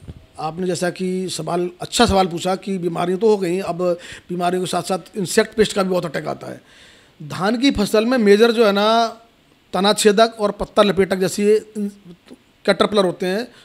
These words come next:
सुंडी होते हैं, जो धान की फसल को काफ़ी हद तक डैमेज करते हैं। तना छेदक, पत्ता लपेटक, ये दो जो है ना, इसको स्टेम बोरर और लीफ होल्डर के नाम से जानते हैं हम लोग। और उसके साथ साथ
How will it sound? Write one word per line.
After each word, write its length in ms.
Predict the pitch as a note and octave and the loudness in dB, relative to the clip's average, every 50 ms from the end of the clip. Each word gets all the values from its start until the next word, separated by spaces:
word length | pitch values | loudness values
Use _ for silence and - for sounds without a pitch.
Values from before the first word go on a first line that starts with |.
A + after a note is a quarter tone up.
| _ - | _ -2
सुंडी 180 | - A3+ A3+ A#3+ | 4 4 6 6
होते 220 | G#3+ F3 C#3+ F3+ | 6 4 4 -2
हैं, 180 | F3+ F#3 G#3+ A3 | -4 -4 -2 2
जो 300 | F#3+ A3 B3 D4 C#4 - - - - - - - _ - | 4 4 4 4 2 -4 -12 -18 -20 -20 -20 -16 _ -4
धान 180 | D#3+ F3+ G#3 | -4 -2 -2
की 60 | G#3+ | -2
फसल 260 | A3+ F3+ E3+ - G3+ G3 | -4 -6 -4 -4 -4 -2
को 100 | A3 A3+ | -4 -2
काफ़ी 280 | G#3 A3 G3+ G3 A3 | -2 -2 0 0 0
हद 60 | E3+ - - | -2 -2 -4
तक 60 | G#3 | -4
डैमेज 320 | F3 F3+ E3 F3 D#3+ - | -4 -4 -4 -4 -6 -6
करते 260 | - D#3 - - - | -8 -12 -12 -12 -14
हैं। 180 | C#3 B2+ A#2+ - _ - - _ _ - | -14 -14 -16 -20 _ -20 -20 _ _ -2
तना 180 | F#3+ G#3 G#3 G3+ | 0 0 2 0
छेदक, 440 | - F#3 F#3+ F3+ G3 G3 F#3+ G3 - | 0 -2 0 2 2 0 0 -2 -8
पत्ता 220 | G3 - - A3+ | -10 2 4 4
लपेटक, 420 | A3 G#3 F3+ G3 F#3 E3 G3+ G3 F3+ | 4 6 2 0 0 -2 -2 -4 2
ये 140 | F3 G3+ G3+ | 2 2 4
दो 340 | E3+ G3+ G#3 A3 A3 G#3+ G#3+ - - - - _ | 6 6 6 6 6 2 -2 -12 -20 -20 -10 _
जो 80 | - F#3+ | -2 -2
है 60 | F#3 | 0
ना, 320 | F#3+ F#3+ G#3 A3 A3 A3 A3 | 0 0 0 0 -2 -4 -6
इसको 300 | G#3+ F#3+ E3 G#3 G3+ F#3 | -8 -4 -2 0 0 0
स्टेम 260 | D#3+ - G3+ G3+ G3+ | 0 2 2 4 4
बोरर 240 | G3+ G3 G3 G3+ G3 | 4 6 6 6 6
और 380 | F#3+ F#3+ F#3 F#3 F#3+ F#3 F3 F3 - - - - | 6 4 4 4 2 2 0 -2 -8 -18 -8 -2
लीफ 220 | F#3+ G#3 A#3+ - A3 | 2 2 4 4 4
होल्डर 200 | G#3+ G#3 G3+ F#3+ | 4 4 2 0
के 80 | G3 | 0
नाम 140 | G3 F#3 F3 | -2 -2 -4
से 100 | C#3+ F#3 | -4 -4
जानते 300 | F3+ F3 E3 E3 C#3+ E3+ | -4 -4 -6 -6 -6 -6
हैं 60 | D#3 | -6
हम 80 | D#3 D#3+ | -4 -4
लोग। 200 | E3+ A3 C4+ - - - - - - - - - _ | -6 -6 -6 -10 -16 -20 -20 -20 -20 -20 -20 -12 _
और 160 | - G3+ A#3+ - | -2 -2 0 0
उसके 300 | B3+ A3 - - C#4 - | -2 -4 -2 -2 -4 -2
साथ 220 | - B3 A3+ A3+ | 2 2 2 2
साथ 400 | - - A#3 A#3 B3+ B3 - C4 | 2 2 2 0 0 0 -2 -2